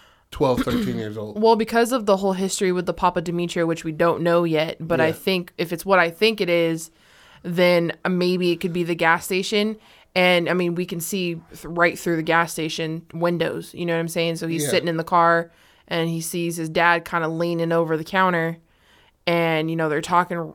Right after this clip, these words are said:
Speaker 2: about something else other than gas.
Speaker 1: Okay, okay, okay. Yeah, yeah, yeah. I like that. I like that. Maybe he,
Speaker 2: And it
Speaker 1: he
Speaker 2: could be just, it just simple as a jolt of the, the neck sweater thing.
Speaker 1: Yeah, I think
Speaker 2: Collar.
Speaker 1: maybe he's, he back smacks him
Speaker 2: Yeah.
Speaker 1: in the face.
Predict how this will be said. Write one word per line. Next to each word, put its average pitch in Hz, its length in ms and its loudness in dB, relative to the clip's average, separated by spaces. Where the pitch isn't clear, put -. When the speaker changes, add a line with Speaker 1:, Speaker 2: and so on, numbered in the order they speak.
Speaker 2:
about 165 260 0
something 247 340 0
else 190 400 2
other 196 240 4
than 170 180 -2
gas. 160 540 0
Speaker 1:
Okay, 180 380 2
okay, 180 180 -2
okay. 165 300 0
Yeah, 165 180 4
yeah, 165 140 0
yeah. 165 180 2
I 143 40 0
like 147 280 -2
that. 113 240 -4
I 120 40 -12
like 123 220 -2
that. - 240 -10
Maybe 165 260 2
he, 170 280 -2
Speaker 2:
And 196 120 2
it 196 40 4
Speaker 1:
he - 60 -2
Speaker 2:
could 220 120 6
be 220 120 2
just, 190 220 0
it 185 180 2
just 185 240 0
simple 196 280 2
as 170 120 4
a 160 80 4
jolt 170 400 2
of 160 160 0
the, 156 240 2
the 165 80 0
neck 170 440 0
sweater 151 540 -2
thing. 147 220 -2
Speaker 1:
Yeah, 151 260 -2
I 151 120 4
think 202 180 4
Speaker 2:
Collar. 175 180 8
Speaker 1:
maybe 185 160 0
he's, 165 460 -8
he 160 220 0
back 147 400 0
smacks 131 420 -8
him 104 160 -14
Speaker 2:
Yeah. 175 200 4
Speaker 1:
in 135 60 2
the 131 60 -2
face. - 560 -4